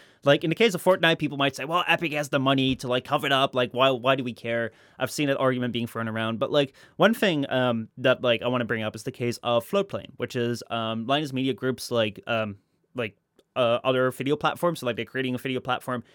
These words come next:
kinda like in between YouTube and, uh, Patreon. So the idea is that you can subscribe to creators for, like, five bucks a month, and then you can see videos on their platform. So it's just only a subscription-based platform. Like, you can't see three D videos for free. So, like, the idea is, like, like, if I would be on YouTube or you would be on YouTube,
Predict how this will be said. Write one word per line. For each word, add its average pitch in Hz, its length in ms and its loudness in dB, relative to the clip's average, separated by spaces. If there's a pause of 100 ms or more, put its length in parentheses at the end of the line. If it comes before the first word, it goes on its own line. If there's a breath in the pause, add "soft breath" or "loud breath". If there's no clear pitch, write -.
(200 soft breath)
kinda 190 280 0
like 185 220 0
in 156 80 -4
between 143 320 -2
YouTube 127 400 -2
and, 117 300 -4
uh, 120 140 0
Patreon. 139 460 -4
So - 80 -6
the 120 80 0
idea 127 220 2
is 143 80 0
that 135 80 -8
you 127 100 -6
can 127 140 -6
subscribe 131 460 -2
to 127 180 -4
creators 131 560 -2 (220 soft breath)
for, - 100 -6
like, 123 220 0
five 131 240 2
bucks 135 180 0
a 131 40 -4
month, 139 280 -2
and 127 80 -6
then 127 60 -2
you 123 40 -6
can 120 140 -6
see 135 140 -8
videos 131 560 -2 (120)
on 127 180 0
their 123 120 4
platform. 180 540 -4 (260 soft breath)
So - 80 -4
it's 131 80 -4
just 127 180 -2
only 151 300 2
a 135 200 2
subscription-based 131 800 -2
platform. 170 520 -2
Like, 117 160 -2
you 120 80 -8
can't 123 240 -2
see 123 240 -6
three 131 180 -6
D 123 100 -4
videos 113 300 -6
for 139 80 -8
free. 190 240 0
So, 135 100 -6
like, 123 220 -2
the 123 80 0
idea 127 320 0
is, 120 100 -2
like, 117 120 0
like, 110 180 -6
if 120 140 -2
I 156 80 4
would 151 220 -2
be 139 140 0
on 127 120 0
YouTube 139 280 -4
or 117 60 -6
you 160 160 0
would 151 100 -2
be 117 120 -2
on 113 100 -2
YouTube, 104 380 -10